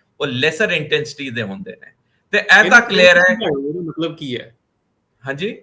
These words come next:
Speaker 2: ਇਹ, ਇਹ ਜਿਹੜੀ ਤੁਸੀਂ ਗੱਲ ਆਖੀ ਹੈ, ਇਹਦਾ, ਇਹ, ਇਹਨੂੰ ਹੋਰ ਖੋਲ ਕੇ ਸੁਣ-, ਸਮਝਾਇਓ ਕਿ ਇਹਦਾ
Speaker 1: ਜੀ,
Speaker 2: ਮਤਲਬ
Speaker 1: ਜੀ।
Speaker 2: ਕੀ ਹੈ, ਤੁਸੀਂ ਕੀ
Speaker 1: ਜੀ,
Speaker 2: ਕਹਿਣਾ ਚਾਹੁੰਦੇ ਹੋ?
Speaker 1: ਜੀ, ਮੈਂ, ਮੈਂ ਉਸੇ ਪੁਆਇੰਟ ਤੇ ਆ ਰਿਹਾ। ਇਸ ਦਾ ਮਤਲਬ ਹੈ, ਜਿਹੜੇ ਦੋ ਅਰਥਕੁਏਕ ਕਿਰਾਣਾ ਹਿਲਸ ਵਿੱਚ ਆਏ, ਫੋਰ ਪੁਆਇੰਟ ਸੈਵਨ ਤੇ ਉਸਦਾ ਫਾਈਵ ਪੁਆਇੰਟ ਵਨ,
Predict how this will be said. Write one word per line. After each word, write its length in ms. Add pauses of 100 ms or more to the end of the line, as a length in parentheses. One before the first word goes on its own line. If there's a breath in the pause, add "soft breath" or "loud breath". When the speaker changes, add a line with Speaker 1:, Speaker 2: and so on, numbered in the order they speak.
(600)
Speaker 2:
ਇਹ, 100
ਇਹ 200
ਜਿਹੜੀ 140
ਤੁਸੀਂ 240
ਗੱਲ 180
ਆਖੀ 360
ਹੈ, 320
ਇਹਦਾ, 300
ਇਹ, 80
ਇਹਨੂੰ 360
ਹੋਰ 200
ਖੋਲ 220
ਕੇ 80
ਸੁਣ-, 260
ਸਮਝਾਇਓ 460
ਕਿ 100
ਇਹਦਾ 140
Speaker 1:
ਜੀ, 60
Speaker 2:
ਮਤਲਬ 320
Speaker 1:
ਜੀ। 80
Speaker 2:
ਕੀ 140
ਹੈ, 80
ਤੁਸੀਂ 220
ਕੀ 60
Speaker 1:
ਜੀ, 80
Speaker 2:
ਕਹਿਣਾ 120
ਚਾਹੁੰਦੇ 260
ਹੋ? 60
Speaker 1:
ਜੀ, 60
ਮੈਂ, 280
ਮੈਂ 180
ਉਸੇ 220
ਪੁਆਇੰਟ 220
ਤੇ 60
ਆ 80
ਰਿਹਾ। 180 (480)
ਇਸ 160
ਦਾ 160
ਮਤਲਬ 360
ਹੈ, 140
ਜਿਹੜੇ 320
ਦੋ 440
ਅਰਥਕੁਏਕ 640
ਕਿਰਾਣਾ 380
ਹਿਲਸ 220
ਵਿੱਚ 220
ਆਏ, 180
ਫੋਰ 240
ਪੁਆਇੰਟ 260
ਸੈਵਨ 300
ਤੇ 80
ਉਸਦਾ 200
ਫਾਈਵ 240
ਪੁਆਇੰਟ 280
ਵਨ, 280